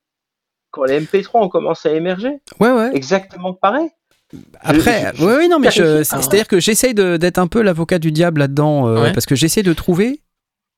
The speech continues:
Speaker 2: qu'est-ce qui peut
Speaker 3: Alors,
Speaker 2: être
Speaker 3: j'ai,
Speaker 2: positif
Speaker 3: justement, j'ai
Speaker 2: là-dedans.
Speaker 3: un, j'ai un autre avis, moi, sur ce produit-là.
Speaker 2: Ouais.
Speaker 3: Euh, sur ce produit en particulier, je trouve ça pertinent. Pourquoi ? Parce que, alors,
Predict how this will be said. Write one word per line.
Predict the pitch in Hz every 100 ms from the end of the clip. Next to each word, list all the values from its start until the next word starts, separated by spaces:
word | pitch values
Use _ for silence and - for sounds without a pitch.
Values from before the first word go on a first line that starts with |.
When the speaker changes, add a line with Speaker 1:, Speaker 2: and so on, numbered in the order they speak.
| _
Speaker 2:
qu'est-ce | 220 208
qui | -
peut | 170 143
Speaker 3:
Alors, | 151
Speaker 2:
être | 139
Speaker 3:
j'ai, |
Speaker 2:
positif | 180 165 180 240
Speaker 3:
justement, | 226
j'ai | 196
Speaker 2:
là-dedans. | 165 151 -
Speaker 3:
un, | - - - _ _
j'ai | - 147
un | 185
autre | 214
avis, | 202 196
moi, | 190 147
sur | 147
ce | -
produit-là. | 127 120 170 - _ - - -
Speaker 2:
Ouais. | 123
Speaker 3:
Euh, | 123 123 -
sur | - 269
ce | 233
produit | - 202 170 190
en | 180
particulier, | 143 151 170 - 139 233
je | -
trouve | - 165
ça | - 180
pertinent. | 196 - 185 190
Pourquoi ? | 190 165 170 208
Parce | - 151
que, | 143
alors, | 135